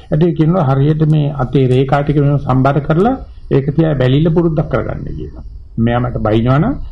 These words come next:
මම ඒක පාට මෙහෙම කියලා බලනවා. මෙයාට මම ආශා කරනවා නම් මම ඒක ඒ විතර නැද මෙහෙම බලන, බලනකොට අපිට අර හිතේ ඒ රේඛාවල සිමෙට්‍රි එක පේනවා. මේක ලස්සන අඩ කවයක් විතර තියෙන්නේ ජීවන රේඛාවේ.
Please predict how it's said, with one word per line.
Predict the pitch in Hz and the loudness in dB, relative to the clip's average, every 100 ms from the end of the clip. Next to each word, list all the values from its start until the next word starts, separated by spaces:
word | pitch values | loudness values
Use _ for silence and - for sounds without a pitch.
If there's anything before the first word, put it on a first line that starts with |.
| - - | -12 -4
මම | 131 139 | 0 2
ඒක | 131 135 | 0 -4
පාට | - 117 143 156 | -4 -2 -2 -2
මෙහෙම | 131 127 127 | 0 0 -2
කියලා | 127 147 | -4 -4
බලනවා. | 110 - - - - - - | -6 -8 -10 -12 -12 -12 -2
මෙයාට | 143 131 147 | 0 2 0
මම | 139 123 | 0 0
ආශා | 113 113 135 | 0 0 0
කරනවා | 135 135 147 165 | 0 0 2 0
නම් | 240 - - - - | -2 -8 -16 -16 -6
මම | 143 | -2
ඒක | 135 139 135 | 0 0 0
ඒ | 139 156 | 0 2
විතර | 156 156 | 0 0
නැද | 147 175 | 0 2
මෙහෙම | 165 143 151 | 2 2 0
බලන, | 123 123 | 0 0
බලනකොට | 135 156 180 185 | 2 2 0 0
අපිට | 175 160 170 | 0 0 0
අර | 175 185 170 - - | 2 2 0 -4 -6
හිතේ | 165 143 151 147 143 | -6 0 0 0 0
ඒ | 131 123 - - - - - - - - 196 | 0 0 -4 -16 -20 -20 -20 -20 -20 -20 -12
රේඛාවල | - 131 135 165 180 | -2 0 2 2 0
සිමෙට්‍රි | 147 151 160 151 170 | 0 0 0 -2 -2
එක | 160 | 0
පේනවා. | 131 120 139 | 0 2 2
මේක | 135 | 2
ලස්සන | 131 127 - 190 | -2 -4 -4 0
අඩ | 185 135 | 0 0
කවයක් | 139 139 135 - | 0 0 0 -2
විතර | 127 113 110 | -4 -2 -2
තියෙන්නේ | 123 101 113 180 - - - - | -2 0 0 -2 -6 -20 -20 -8
ජීවන | 127 135 117 | -2 0 2
රේඛාවේ. | 110 113 107 101 113 | 0 0 0 -2 0